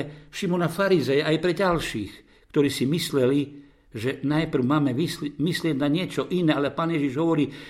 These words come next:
„To všetko príde potom. Vy ešte budete mať možnosť slúžiť rôznorodým sociálnym spôsobom, tam, kde sú rôzne pozemky, uchvacované domy.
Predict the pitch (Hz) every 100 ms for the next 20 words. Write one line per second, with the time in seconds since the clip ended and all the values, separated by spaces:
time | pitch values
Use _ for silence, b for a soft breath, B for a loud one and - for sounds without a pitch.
0 | B - 175 - 202 196 165 175 175 165
1 | 170 185 185 113 98 - - _ _ _
2 | _ _ - 127 165 165 - 165 156 -
3 | 160 143 202 202 196 156 143 127 123 151
4 | 127 127 131 - - 143 156 104 107 -
5 | - B B B 117 165 165 135 151 151
6 | 135 139 120 - - - - 175 175 160
7 | 156 151 147 - 170 175 156 143 127 117
8 | 110 B B B - 135 139 147 - -
9 | - 120 135 - 135 131 - 131 147 180
10 | 123 147 147 - - 175 151 156 156 156
11 | 151 147 135 135 131 135 127 147 123 98
12 | - - _